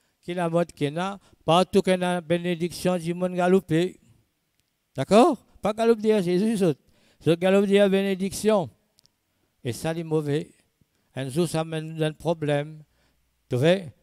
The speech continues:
À cause de ça, donc, ce matin, alors, les bons nous comprend. Eh bien, qu'il ne faudrait pas nous tomber dans sa piège-là. Eh bien, ce qui est important pour nous, c'est que nous,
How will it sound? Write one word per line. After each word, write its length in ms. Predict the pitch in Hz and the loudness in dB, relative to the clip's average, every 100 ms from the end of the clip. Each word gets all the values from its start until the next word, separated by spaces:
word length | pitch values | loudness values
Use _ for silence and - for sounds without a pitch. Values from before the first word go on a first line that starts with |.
| _ | _
À 100 | - | -10
cause 200 | - 135 | -4 -4
de 60 | 131 | -2
ça, 120 | 143 | -4
donc, 220 | 143 147 | -4 -6
ce 140 | - 127 | -6 -6
matin, 560 | 123 - 147 156 170 127 _ _ _ - | -6 -6 -6 -4 -6 -14 _ _ _ -4
alors, 180 | 131 131 | 0 0
les 140 | 131 | 0
bons 180 | 135 160 | -2 -2
nous 120 | 147 | -4
comprend. 520 | 143 127 139 180 151 - _ _ _ _ _ _ _ _ _ | -8 -10 -4 -2 -4 -8 _ _ _ _ _ _ _ _ _
Eh 80 | - | -6
bien, 240 | 120 156 165 | -2 -2 -2
qu'il 180 | - | -4
ne 60 | 147 | -4
faudrait 220 | 139 143 | 0 -2
pas 160 | - 165 | 0 -2
nous 100 | 160 | -2
tomber 300 | - 170 165 | 0 -2 -2
dans 100 | 160 | -8
sa 180 | 139 147 | -6 -6
piège-là. 680 | 131 131 117 113 160 185 _ _ _ _ - | -4 -6 -4 -4 -4 -4 _ _ _ _ -12
Eh 80 | 123 | -10
bien, 340 | 120 139 156 | -6 -6 -6
ce 200 | 151 - | -8 -10
qui 160 | 139 139 | -10 -6
est 40 | |
important 480 | 135 - 123 - 127 | -8 -4 -6 -2 -6
pour 220 | 123 117 | -4 -6
nous, 320 | 110 127 147 151 _ _ | -2 -2 -2 -6 _ _
c'est 160 | - 123 | -10 -8
que 140 | - | -4
nous, 160 | 135 | -2